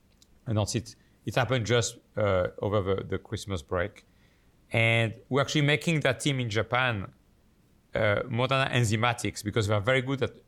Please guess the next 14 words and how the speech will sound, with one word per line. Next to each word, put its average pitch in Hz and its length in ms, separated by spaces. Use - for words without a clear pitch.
creating 117 460
enzymes. 107 640
Uh, - 60
and 104 260
so 117 80
we 117 140
want 117 160
to 110 60
do 117 40
even 113 260
more 104 200
things 110 280
with 98 180
them. 107 320